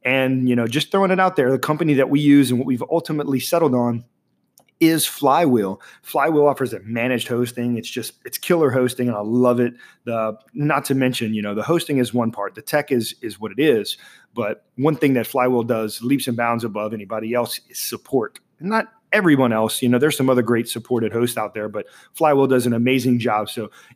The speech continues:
in the show notes, we're gonna make sure that you get a link to their website so you can check them out, learn a little bit about Flywheel. Uh, I would have gone with them from day one, um, had I known and just been a little bit exposed to it. So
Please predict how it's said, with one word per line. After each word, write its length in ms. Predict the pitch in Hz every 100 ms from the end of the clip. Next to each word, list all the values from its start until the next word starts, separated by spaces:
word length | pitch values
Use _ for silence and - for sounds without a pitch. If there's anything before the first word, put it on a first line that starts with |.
| -
in 220 | 170 202
the 100 | 190
show 220 | - 170
notes, 280 | 147 139 139
we're 100 | 127
gonna 200 | 131 127
make 160 | 131 120
sure 140 | 135
that 200 | 123 -
you 60 | 120
get 260 | 113 127
a 60 | 127
link 400 | 123 127 127 -
to 440 | - 127 127 120 120 _ -
their 360 | 107 135 131 135
website 500 | 123 120 - 117 127
so 80 |
you 40 | -
can 140 | -
check 220 | - 143
them 120 | 147 135
out, 240 | 127 -
learn 160 | 127 135
a 40 |
little 200 | 139 127
bit 100 | 117
about 260 | 113 117 -
Flywheel. 600 | 117 113 117 117 117 - _ -
Uh, 140 | 104 - -
I 80 | 139
would 120 | 151
have 100 | 143
gone 180 | 139 139
with 100 | 131
them 160 | 131
from 260 | 131 - 120
day 200 | 123 123
one, 480 | 123 123 123 123 120 _ _ -
um, 140 | 110
had 400 | - - 143 135
I 160 | 127 123
known 420 | 127 123 123 117
and 140 | 110
just 180 | 120 -
been 120 | 127
a 40 | 123
little 200 | 131 127
bit 120 | 127
exposed 580 | 135 - 131 131 127 -
to 120 | 107
it. 100 | 110
So 300 | - 110